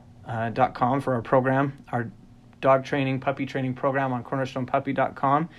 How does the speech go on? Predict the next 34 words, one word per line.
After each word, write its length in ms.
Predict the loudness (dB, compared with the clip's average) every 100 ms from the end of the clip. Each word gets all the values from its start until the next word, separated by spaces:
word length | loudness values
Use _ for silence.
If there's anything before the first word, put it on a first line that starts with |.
| -20 -20 -20 -16 -6
We 640 | 2 4 8 10 8 4
show 280 | 8 12 12
this 220 | 12 8
in 140 | 4
video, 540 | 6 6 6 6 2 0 -8 -20 -2
and 140 | 2
the 60 | 4
dog 260 | 6 8 6
that 140 | 6
did 160 | 4 4
it 200 | 4 -2
totally, 400 | 4 6 6 6
like, 280 | 4 2
aced 380 | 4 4 4 0
it 240 | -2 -2 -6
in, 160 | -2 0
like, 180 | 0
the 100 | -2
first 320 | -2 -2 -2 -6
<laughs> 140 | 2
ten 200 | 2 4
minutes, 460 | 0 0 -2 -4 -14 -16 -14 -14 2
which 180 | 8 8
is 240 | 8 6 8
so 200 | 10 10
not 240 | 8 8
normal, 480 | 8 10 12 10 10
which 180 | 8 6
is 120 | 0
perfect 400 | 8 8 8 2
for 140 | 0
filming, 600 | 2 6 8 8 8 6 0 -20 -20 -16 -8
but 480 | 8 8 8 2 -14 -2
it, 300 | 2 2 0